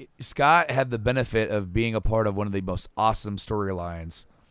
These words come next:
in wrestling at the time, and, and also in history, of being a part of the, the original N W O.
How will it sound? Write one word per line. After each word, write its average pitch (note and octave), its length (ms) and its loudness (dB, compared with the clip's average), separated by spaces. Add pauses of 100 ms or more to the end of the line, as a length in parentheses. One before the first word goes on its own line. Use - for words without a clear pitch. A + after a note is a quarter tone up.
(760)
in A2+ 140 -2
wrestling G2 380 -2
at F2+ 80 -10
the F#2+ 60 -6
time, F2 380 -8
and, G2+ 180 0
and G#2+ 380 -2
also A#2+ 240 2
in G2+ 80 0
history, E2+ 420 -6
of F#2 160 -6
being G2+ 220 -2
a G2 40 -2
part G#2 220 0
of G2 40 -4
the, G2 320 -2
the G2+ 200 0
original G#2 340 -2
N G2 140 -4
W F#2 400 -4
O. C#2 240 -12